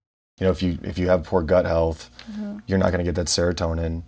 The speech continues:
Speaker 2: Mm-hmm.
Speaker 1: You're gonna be depressed, you're gonna be anxious, and that's gonna contribute to maladaptive coping mechanisms
Speaker 2: Mm-hmm.
Speaker 1: like binge drinking
Speaker 2: Right.
Speaker 1: or, you know, fill in the blank, right?
Speaker 2: Right.
Speaker 1: And then I'm sure it's, you know,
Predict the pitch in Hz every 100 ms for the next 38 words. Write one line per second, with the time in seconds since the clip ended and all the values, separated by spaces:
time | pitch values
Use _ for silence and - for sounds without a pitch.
0 | - - 208 208 220 87 87 87 90 90
1 | 85 85 85 - 82 87 85 85 85 80
2 | 85 82 87 90 87 92 85 - 80 -
3 | - - 90 90 82 - 131 135 98 92
4 | 90 85 90 87 78 - 117 120 104 82
5 | 80 82 80 78 82 80 80 185 180 190
6 | - 92 101 95 95 87 78 85 82 78
7 | 78 78 76 - 82 80 80 78 - -
8 | - - 82 78 - 95 85 78 80 90
9 | 80 78 80 87 - - - - 87 85
10 | 87 87 82 - - - - 92 82 -
11 | 104 95 90 - - _ _ - 98 -
12 | - - - - 104 80 76